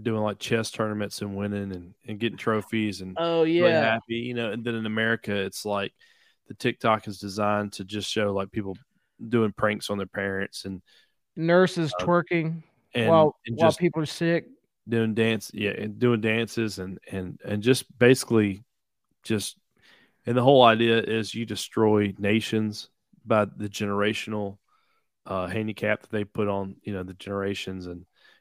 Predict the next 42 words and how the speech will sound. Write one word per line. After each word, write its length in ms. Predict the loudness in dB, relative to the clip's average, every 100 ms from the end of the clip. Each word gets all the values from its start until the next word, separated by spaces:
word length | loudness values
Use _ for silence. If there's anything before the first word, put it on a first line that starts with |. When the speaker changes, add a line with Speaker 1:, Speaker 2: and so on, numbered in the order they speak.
| _
Speaker 1:
and 180 | -2 0
then 240 | -2 0
while 180 | 4 4
there's, 320 | 4 2 -2 _ _
you 160 | -6
know, 220 | -4 -6 -8 _ _ _ _ _ _ -2
like, 180 | 0
the 80 | 0
number 240 | 4 6 6
one 440 | 8 6 4 -4 _ _ _
poll 400 | 4 6 6 2
for, 540 | -2 0 2 2 -2 _ _ _ _ _ _
uh, 200 | -2 -2
in 180 | -2 -6
China 420 | 0 2 2 0
right 200 | -2 -4
now 320 | -4 -4 -2
is, 260 | -4 -8 -16 _ _ _ _ _ _ -14
if 160 | -10 -4
you 120 | -2
ask 240 | -2 -8
kids, 360 | -8 -6 -6 -8
apparently 360 | -6 -4 -4
the 120 | -6 -4
number 180 | -4
one 220 | -2 -4 -4
thing 240 | -4 -2
is, 240 | -4 -6 -10
"What 140 | -6 -4
do 40 |
you 60 | -2
wanna 120 | -4
be 100 | -4
when 80 | -4
you 80 | -2
grow 220 | 0 0
up?" 100 | 0 -2
Everybody 240 | 0 0
says 240 | -2 -2 4
astronauts. 760 | 4 4 -6 -8 -10 -16 -10
And 140 | -6
then 220 | -4 -4